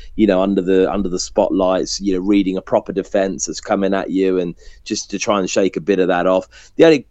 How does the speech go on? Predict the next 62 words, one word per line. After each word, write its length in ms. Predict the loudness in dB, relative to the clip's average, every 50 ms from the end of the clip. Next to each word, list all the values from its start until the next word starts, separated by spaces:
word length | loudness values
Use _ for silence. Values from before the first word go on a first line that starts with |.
| _ _
credit 300 | -10 -2 0 0 2 2
I 120 | 0 -2 -4
give 160 | -4 -6 -6
to 140 | -6 -8 -6
Zach 240 | -4 -4 -4 -4
is 120 | -6 -8 -6
you 80 | -8
think 220 | -6 -6 -6 -6 -6
back 200 | -8 -8 -8 -6
to 100 | -4 -4
his 120 | -4 -4
first 300 | -2 0 0 0 0 -2 -4
ever 260 | -2 -2 0 0 -2
game 360 | -4 -4 -4 -4 -2 -4 -4
when 120 | -4 -6 -6
they 100 | -6 -8
played 300 | -6 -4 -4 -4 -4 -4
Seattle 500 | -4 -4 -4 -4 -4 -6 -6 -4 -2 -2
and 80 | -2
no 120 | -2 -2 -2
one 160 | -2 -4 -4
gave 280 | -2 -2 -2 -2 -2 -4
him 220 | -6 -8 -8 -10 -14 -20 -20 -16 -4 -2
a 60 | -2
whisper, 600 | 2 2 2 2 2 -6 -6 _ 0 2 2 2
and 100 | 2 0
that 100 | -2 -2
was 100 | -2 -2
actually 260 | -4 -4 -4 -4 -2
one 140 | 0 0 2 2
of 40 |
the 60 | 0 0
best 220 | 0 -2 -2 -4
games 260 | -4 -4 -4 -4 -4
we 80 | -6 -6
played 260 | -4 -4 -2 -2 0
all 160 | 0 0 0 0
year 280 | 0 2 2 2 0
and 80 | -2 -4
came 240 | -4 -4 -4 -4 -2
very, 220 | 0 0 0 0
very 160 | -2 -4 -6
close 300 | -4 -4 -4 -4 -4 -4 -6
to 80 | -4
winning 300 | -2 0 0 0 -2 -4
that 180 | -4 -6 -6 -6
when 100 | -6 -6
absolutely 400 | -6 -8 -8 -8 -6 -6 -4 -4
no 220 | -4 -4 -4 -4
one, 320 | -2 -2 -4 -4 -4 -8 -10 -12 -20 -20 -20 -20 -20 -10 -6
um, 320 | -4 -2 -2 -2 -4 -4
thought 180 | -2 -2 0 0
we 60 | 0
had 100 | 0 0
a 60 | -2
chance 420 | -2 -2 -2 -2 -2 -4 -6 -8
in 140 | -8 -6 -6
that. 260 | -6 -8 -8 -10 -10
So, 360 | -8 -2 0 2 4 4 2 0 -2 -2
you 180 | 0 0 0
know, 300 | 2 2 0 0 0 0 -2 -4
I, 340 | -8 -10 -10 -8 -10 -10 -12